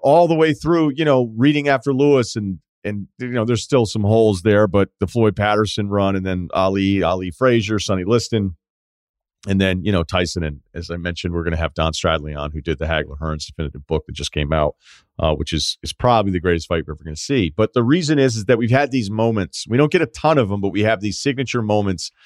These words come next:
in the history of boxing where they live forever. I don't know if Fury Wilder will live forever.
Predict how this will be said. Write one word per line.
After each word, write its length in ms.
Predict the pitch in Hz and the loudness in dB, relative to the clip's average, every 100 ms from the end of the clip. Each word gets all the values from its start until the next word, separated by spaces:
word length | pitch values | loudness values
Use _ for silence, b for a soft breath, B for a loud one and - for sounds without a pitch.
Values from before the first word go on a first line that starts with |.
| b | b
in 140 | - 107 | -2 0
the 60 | |
history 340 | 101 123 - 107 | 2 0 2 2
of 80 | 90 | 2
boxing 600 | 104 101 - 90 85 80 _ _ | 2 0 -2 -6 -6 -10 _ _
where 160 | 113 | 2
they 120 | 110 107 | 4 2
live 320 | 107 117 - | 2 0 0
forever. 560 | 107 98 107 80 69 _ _ _ _ _ _ _ | 2 2 2 -4 -14 _ _ _ _ _ _ _
I 100 | 127 | 2
don't 260 | 143 143 139 _ _ _ | 4 2 -2 _ _ _
know 340 | 135 139 156 156 | 0 4 4 4
if 100 | - | 0
Fury 360 | - 143 131 | 0 0 2
Wilder 540 | 98 113 117 107 104 90 | 2 4 4 2 -2 -2
will 280 | 82 101 | -2 -4
live 320 | 87 107 143 143 | 0 2 2 2
forever. 640 | 156 139 151 156 175 | -2 2 2 2 0